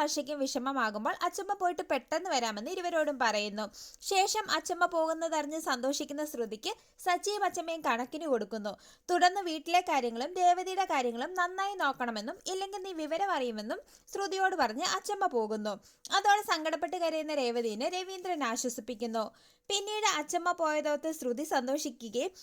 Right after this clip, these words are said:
ഇന്ന് ഞാനിവിടെ ഒരു പണിയും ചെയ്യില്ലെന്നും രാവിലെ പോയാൽ രാത്രിയിലേ വരൂ എന്നും ഫുഡൊക്കെ പുറത്തുനിന്ന് കഴിക്കാമെന്നും പറയുന്നു. ഇതേസമയം സുധിയെ വിളിക്കുന്ന നീലിമയോട് സുധി ദേഷ്യപ്പെടുമ്പോൾ ഞാനിപ്പോൾ തോറ്റുവെങ്കിലും നിന്നെ ഞാൻ വെറുതെ വിടില്ലെന്നും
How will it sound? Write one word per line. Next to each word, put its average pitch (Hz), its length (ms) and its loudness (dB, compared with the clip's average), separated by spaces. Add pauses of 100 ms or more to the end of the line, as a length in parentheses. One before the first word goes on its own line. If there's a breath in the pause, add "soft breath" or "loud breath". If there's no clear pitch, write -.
(220 loud breath)
ഇന്ന് 415 240 -6
ഞാനിവിടെ 370 400 0
ഒരു 330 200 0
പണിയും 294 360 2
ചെയ്യില്ലെന്നും 240 460 2 (140)
രാവിലെ 359 440 2
പോയാൽ 359 280 4
രാത്രിയിലേ 302 600 2
വരൂ 240 260 4
എന്നും 208 180 0 (280 loud breath)
ഫുഡൊക്കെ 403 460 2
പുറത്തുനിന്ന് 302 460 -2
കഴിക്കാമെന്നും 214 640 -2
പറയുന്നു. 208 420 0 (440 loud breath)
ഇതേസമയം 427 520 2 (100)
സുധിയെ 339 400 0
വിളിക്കുന്ന 311 440 -4
നീലിമയോട് 254 480 -2 (100)
സുധി 392 220 -2 (120)
ദേഷ്യപ്പെടുമ്പോൾ 254 720 4 (400 loud breath)
ഞാനിപ്പോൾ 403 540 4
തോറ്റുവെങ്കിലും 285 720 2 (180)
നിന്നെ 392 300 -2
ഞാൻ 392 160 2
വെറുതെ 294 340 6
വിടില്ലെന്നും 247 440 0